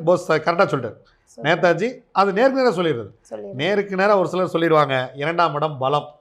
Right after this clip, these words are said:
Speaker 2: பலம்.
Speaker 1: "ஏங்க, உங்களுக்கு நமக்கு செட் ஆகாதுங்க, இந்த வியாபாரம் நமக்கு ஆகாதுங்க,
Speaker 2: ம்.
Speaker 1: நமக்கு கசகசன்னு இப்படி பண்ணா செட் ஆகாதுங்க" அப்படின்னு. ஆனா இந்த புறம் பேசுதல்னு ஒண்ணு இருக்கு பாத்தீங்களா,
Speaker 2: ம்.
Speaker 1: பல பேர்த்த வாழ்க்கையை கெடுக்கிறது.
Speaker 2: கெடுக்கிறது.
Speaker 1: இப்ப அந்த பொண்ணை இவன் லவ் பண்ணி போயிட்டு அவன் முயற்சி பண்ணி பார்த்திருப்பான், அந்த பொண்ணு இவனை கண்டுக்காது,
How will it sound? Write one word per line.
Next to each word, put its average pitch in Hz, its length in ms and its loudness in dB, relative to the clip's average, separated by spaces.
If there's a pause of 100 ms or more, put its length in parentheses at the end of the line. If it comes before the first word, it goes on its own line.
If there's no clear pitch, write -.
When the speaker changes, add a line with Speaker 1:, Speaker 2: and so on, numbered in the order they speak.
Speaker 2:
பலம். 214 240 -18
Speaker 1:
"ஏங்க, 147 160 -8
உங்களுக்கு 160 340 -2
நமக்கு 151 220 -4
செட் 135 160 -4
ஆகாதுங்க, 123 500 -2
இந்த 131 140 -6
வியாபாரம் 151 320 2
நமக்கு 123 140 -6
ஆகாதுங்க, 127 460 -4
Speaker 2:
ம். 240 80 -18 (300)
Speaker 1:
நமக்கு 135 260 -2
கசகசன்னு 147 360 2
இப்படி 139 140 0
பண்ணா 139 220 0
செட் 131 180 0
ஆகாதுங்க" 123 400 0
அப்படின்னு. 110 200 -8 (320)
ஆனா 147 520 4
இந்த 143 180 0
புறம் 233 420 4
பேசுதல்னு 190 440 2
ஒண்ணு 165 140 -2
இருக்கு 143 180 -4
பாத்தீங்களா, 139 420 -2
Speaker 2:
ம். 220 340 -18
Speaker 1:
பல 170 220 6
பேர்த்த 175 200 2
வாழ்க்கையை 156 520 0
கெடுக்கிறது. 127 380 -4
Speaker 2:
கெடுக்கிறது. 202 400 -14 (120)
Speaker 1:
இப்ப 147 200 0
அந்த 143 140 0
பொண்ணை 160 760 0
இவன் 165 160 0
லவ் 165 200 2
பண்ணி 156 180 -2 (300)
போயிட்டு 175 260 0
அவன் 151 160 -2
முயற்சி 156 220 -2
பண்ணி 147 220 -4
பார்த்திருப்பான், 135 380 -4 (300)
அந்த 175 240 0
பொண்ணு 185 220 -2
இவனை 147 220 -2
கண்டுக்காது, 143 380 -2